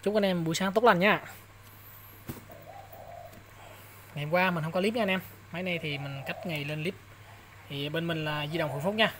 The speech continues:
Chuyên mua bán, à, điện thoại cũ mới giá rẻ cho anh em. Số điện thoại đặt máy là không ba năm năm ba năm sáu ba năm sáu. Mình ở ngã tư Phước Cát một,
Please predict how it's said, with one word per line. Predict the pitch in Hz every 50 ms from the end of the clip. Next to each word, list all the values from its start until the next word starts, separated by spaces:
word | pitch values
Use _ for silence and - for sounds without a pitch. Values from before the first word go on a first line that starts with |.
| - - - - - - - - - - - - - - - - - - - - - -
Chuyên | 165 165 170
mua | 165 160
bán, | 160 160 170 185 202 208
à, | 208 202 190 180 175 165
điện | 156 147 143 131
thoại | 135 139 139 135
cũ | 131 135
mới | 151 170 185 180
giá | 196 190
rẻ | 175 156 156 185 180 -
cho | 170
anh | 160 160
em. | 160 160 - - - - - - - - - - - - - - - - - - - - - - - - - - - - - -
Số | - - 208
điện | 202
thoại | 151 156
đặt | 151 143 -
máy | 160 175 202
là | 190
không | - - 165 165
ba | 170 165
năm | 170 165 170
năm | 170 170 160 - - - -
ba | - 147
năm | 156 156 147
sáu | - - 165
ba | 180 185
năm | 170 160 147
sáu. | - 160 170 202 - - - - - - - - - - - - - - - -
Mình | 160 143 147
ở | 156 160
ngã | 160 170
tư | 165 185 165
Phước | 151 160
Cát | - 190 190
một, | 185 156 139